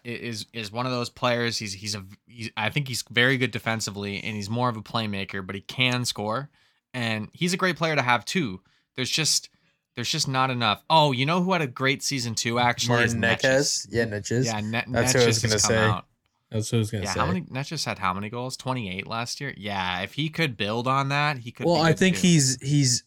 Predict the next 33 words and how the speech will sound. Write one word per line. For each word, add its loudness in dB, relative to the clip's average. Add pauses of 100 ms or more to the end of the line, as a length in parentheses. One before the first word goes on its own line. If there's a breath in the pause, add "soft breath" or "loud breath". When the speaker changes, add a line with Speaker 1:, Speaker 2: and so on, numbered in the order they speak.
Speaker 2:
like, -8
he -4
was 4 (680)
kind 2
of 2
a 4
younger 4
guy 4
on 2
the 2
team, 0
and 0
he -2
still 4
is, 4
but 0
he's 2
kinda 0
solidified 0
himself -4
as -2
a, -2 (440 loud breath)
a -2
guy 4
that's 2
on -2
the -6
team. -10
Like, -10
he's -8
not -4
leaving. -12 (460 soft breath)
Um, -2